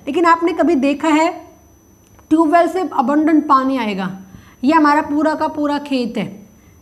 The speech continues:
ठीक है, हमारा field है, यहाँ पे पानी आया तो हम यहाँ पे पानी को ऐसे ही छोड़ देते हैं। आगे वाली crops को तो बहुत ज़्यादा पानी मिल जाता है,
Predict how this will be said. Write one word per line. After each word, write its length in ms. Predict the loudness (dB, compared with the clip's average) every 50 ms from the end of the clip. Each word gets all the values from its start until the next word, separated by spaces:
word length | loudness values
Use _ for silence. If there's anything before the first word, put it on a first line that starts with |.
| _ -10
ठीक 120 | -4 -2
है, 60 | 0
हमारा 220 | 2 2 2 2 2
field 320 | 0 0 0 2 2 4
है, 100 | 2 2
यहाँ 120 | 2 0 0
पे 100 | -2 -2
पानी 320 | 0 0 2 2 2 2
आया 200 | 0 0 0 -2 -2 -4 -10 -18 -20 -14 _ -2
तो 60 | 0
हम 80 | 2
यहाँ 120 | 4 4 2
पे 80 | 2
पानी 300 | 0 2 2 2 2 0 0
को 100 | 0 0
ऐसे 240 | 0 0 0 -2 -4
ही 60 | -4
छोड़ 240 | -2 -2 -2 -2 0
देते 260 | -2 -2 -4 -4 -6
हैं। 80 | -6 -2
आगे 240 | 0 0 0 2 2
वाली 220 | 2 4 2 2 2
crops 280 | 2 2 2 2 2
को 100 | -2 -4
तो 60 | -2 0
बहुत 240 | 2 2 2 2
ज़्यादा 160 | 2 0 -2 0 0
पानी 220 | 0 0 2 0
मिल 180 | 0 0 0 0
जाता 300 | 0 0 0 0 -2 -4
है, 80 | -4